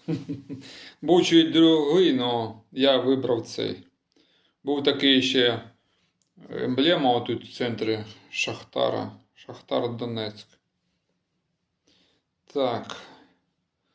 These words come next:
Ну, для разнообразия.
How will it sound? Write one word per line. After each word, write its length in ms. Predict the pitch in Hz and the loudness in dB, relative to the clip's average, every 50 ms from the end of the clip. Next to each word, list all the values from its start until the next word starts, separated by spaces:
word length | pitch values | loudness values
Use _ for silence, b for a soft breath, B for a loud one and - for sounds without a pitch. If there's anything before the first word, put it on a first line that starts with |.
| _ _ _ _ _ _ _ _ _ _ _ _ _ _ _ _ _ _ _ _ _ - | _ _ _ _ _ _ _ _ _ _ _ _ _ _ _ _ _ _ _ _ _ -4
Ну, 160 | 285 277 277 | 0 0 2
для 160 | 214 190 185 | 2 4 4
разнообразия. 1160 | 170 165 156 135 143 156 151 143 135 131 135 143 143 135 127 120 123 117 113 107 104 101 - | 4 4 4 2 2 2 2 2 2 2 2 4 4 2 2 0 0 0 0 0 -2 -6 -12